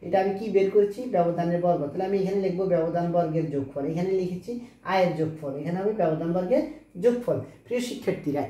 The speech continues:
এরপর আসো এই ব্যবধান বর্গের গড়, এখানে আমি লিখছি আয়ের গড়, আর এখানে হবে ব্যবধানের বর্গের গড়।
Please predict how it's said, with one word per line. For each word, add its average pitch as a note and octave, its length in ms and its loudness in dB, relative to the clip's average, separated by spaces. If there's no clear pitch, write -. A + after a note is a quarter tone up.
এরপর C4 360 2
আসো F3+ 360 0
এই F3 100 -6
ব্যবধান F#3+ 420 2
বর্গের G3 380 2
গড়, D3+ 280 4
এখানে F#3+ 240 -2
আমি G3 160 2
লিখছি G3+ 520 -4
আয়ের F#3+ 360 4
গড়, B2+ 180 -4
আর D#3+ 200 -6
এখানে E3 260 -4
হবে G#3 340 0
ব্যবধানের E3+ 680 2
বর্গের F#3 380 2
গড়। D#3 160 -4